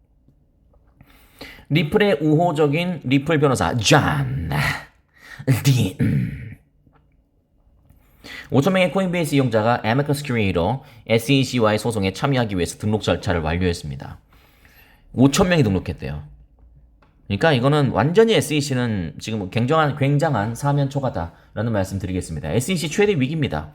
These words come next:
그냥 결론 내겠습니다. 에스이씨 최대 위기다. 법정 조언자. 자, 우리 과거에는요, 여러분 기억 안 나실 분, 가-, 기억 안 나실 수 있으니까 이천이십이 년 기사를 이렇게 추려왔습니다. 이천이십이 년에는요, 이 법정 조언자,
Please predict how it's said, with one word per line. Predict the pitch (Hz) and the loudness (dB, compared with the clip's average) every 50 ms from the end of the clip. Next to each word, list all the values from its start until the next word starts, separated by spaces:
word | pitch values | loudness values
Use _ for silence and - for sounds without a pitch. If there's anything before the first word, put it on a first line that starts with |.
| - _ _ _ - | -20 _ _ _ -10
그냥 | 110 110 107 | -8 -6 -2
결론 | 127 135 147 143 | 0 2 2 2
내겠습니다. | 123 131 139 135 - 98 87 76 76 | 2 0 -2 -4 -4 -6 -8 -6 -6
에스이씨 | 87 104 - 143 135 139 - | -6 -6 -4 -4 -6 -6 -6
최대 | - 165 147 143 123 | -4 -4 -2 -2 -2
위기다. | 101 98 95 110 - - 65 - - - - - - - - | -4 -4 -6 -6 -6 -6 -8 -8 -10 -14 -20 -20 -20 -6 0
법정 | - 127 - - 180 170 | 0 2 4 4 2 2
조언자. | 151 143 127 110 98 92 85 - - - - - | 2 2 0 0 0 -2 -4 -4 -8 -20 -16 -6
자, | - 135 | 0 2
우리 | 147 151 147 | 2 2 4
과거에는요, | 147 139 143 165 190 220 208 185 143 127 120 143 147 117 87 | 6 6 6 6 4 2 0 0 -2 -2 -2 -2 -4 -4 -4
여러분 | - 98 107 110 110 101 | -4 -4 -2 -2 -2 -2
기억 | - 127 117 | -2 -2 -2
안 | 104 101 | 0 0
나실 | 110 107 - 110 104 98 | -2 -2 -2 -4 -6 -6
분, | - 101 95 | -6 -10 -10
가-, | - - - - - | -10 -12 -12 -12 -4
기억 | - 117 123 110 | 0 0 2 2
안 | 101 | 2
나실 | 107 110 107 98 | 0 0 0 -2
수 | - | -6
있으니까 | 82 - - 98 92 82 - 76 80 104 139 143 - - _ _ _ _ _ - - - _ _ _ _ _ _ _ - - - - - | -8 -6 -6 -6 -6 -4 -4 -4 -2 -2 -4 -6 -10 -18 _ _ _ _ _ -20 -20 -20 _ _ _ _ _ _ _ -20 -20 -20 -16 -8
이천이십이 | - 123 123 151 139 135 139 143 135 123 131 | -4 0 2 2 4 4 2 0 0 0 0
년 | 147 170 180 180 | 2 2 2 2
기사를 | 143 139 120 127 101 92 87 101 131 135 - | 2 2 2 2 2 2 2 0 -2 -4 -4
이렇게 | 98 87 - | -6 -6 -6
추려왔습니다. | - - 135 127 110 95 - - 78 73 71 80 92 131 165 165 - - - - - - - - | -8 -6 -2 0 0 0 -2 -4 -6 -6 -6 -4 -4 -6 -6 -8 -12 -16 -16 -16 -18 -14 -6 -4
이천이십이 | 139 143 190 202 196 175 170 156 165 | -2 0 0 0 0 0 -2 -2 0
년에는요, | 165 160 147 131 120 123 143 170 175 151 | 2 2 2 2 2 0 0 0 0 0
이 | 104 98 - | 0 0 2
법정 | - 131 - - 190 190 165 | 2 2 2 2 0 0 2
조언자, | 139 139 131 127 117 95 90 76 78 90 101 | 2 0 0 0 0 -2 -2 -4 -4 -6 -10